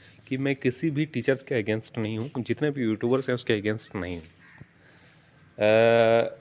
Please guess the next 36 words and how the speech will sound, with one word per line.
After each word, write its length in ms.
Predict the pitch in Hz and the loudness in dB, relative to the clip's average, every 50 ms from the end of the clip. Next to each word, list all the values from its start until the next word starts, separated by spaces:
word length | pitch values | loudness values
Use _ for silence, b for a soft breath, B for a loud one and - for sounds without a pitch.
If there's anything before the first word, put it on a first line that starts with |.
| - - | -16 -12
मेरे 580 | 113 123 120 120 127 139 151 156 156 156 156 151 - | -6 -2 2 4 6 6 8 8 8 6 6 4 2
comments 320 | 117 117 127 139 131 - | 0 0 0 0 0 0
बॉक्स 180 | 127 120 117 - | 0 0 0 0
में 100 | 127 120 | 0 2
जाके 240 | 104 101 101 120 107 | 2 0 0 0 -2
देखें, 240 | 98 95 - 139 143 | -2 -4 -6 -6 -6
इतने 320 | 127 123 - 175 190 190 | -6 -4 -4 -2 -2 0
questions 400 | 160 - 120 - - 135 123 - | 0 0 0 2 0 -2 0 0
आ 100 | 104 98 | -2 -2
रहे 200 | 104 110 104 101 | 0 0 -2 -2
हैं 140 | 98 98 98 | -4 -4 -6
कि 100 | - 107 | -8 -4
sir 180 | - 123 113 113 | 0 0 -2 -2
coaching 420 | - - 120 107 - 131 120 110 | -2 -2 -2 0 0 -2 -4 -4
लें 380 | 95 92 98 104 107 113 110 107 | -4 -2 -2 -2 0 0 0 0
या 120 | 104 104 | -2 -2
नहीं 220 | 101 101 98 104 | -2 -2 -4 -4
लें, 360 | 101 95 95 98 98 101 98 98 | -2 -2 -2 0 0 0 -2 -2
course 320 | - - 117 110 - - | -2 -2 -2 -2 -2 -4
लें 220 | 98 90 104 107 104 | -6 -4 -4 -4 -4
या 140 | 104 98 98 | -4 -6 -8
नहीं 200 | 101 98 92 92 | -10 -12 -12 -12
लें, 220 | 98 95 101 110 - - b b b b b b b b b b b - | -12 -12 -14 -14 -18 -20 b b b b b b b b b b b -2
जेएसएससी 400 | 123 127 127 - 147 - - - | 0 0 0 0 -2 -4 -6 -8
सीजीएल 380 | - - 123 110 113 117 107 | -8 -10 -10 -6 -6 -6 -6
को 120 | - - 92 | -6 -6 -6
लेके, 320 | 92 85 82 - 95 - - - | -6 -8 -8 -10 -12 -12 -10 -12
Excise 360 | 113 - - 117 113 120 120 - | -12 -10 -8 -6 -6 -6 -6 -10
Constable 540 | - 104 98 98 - - - 110 110 110 | -12 -14 -14 -14 -12 -10 -10 -8 -8 -8
को 120 | 98 - 98 | -10 -10 -8
लेके 320 | 92 95 92 - - - - _ _ b b b b b b b _ _ _ _ _ - - - - 147 | -8 -8 -10 -12 -14 -20 -20 _ _ b b b b b b b _ _ _ _ _ -20 -20 -14 -12 -12
इतने 240 | 151 - 202 226 233 | -10 -6 -4 -4 -2
messages 520 | 170 127 117 117 - 131 110 120 117 110 | -2 -2 -4 -2 -2 -2 -2 -2 -4 -4
आ 140 | 101 90 92 | -6 -6 -6
रहे 260 | 90 90 87 85 85 | -8 -8 -8 -10 -12
हैं 120 | 95 127 | -14 -16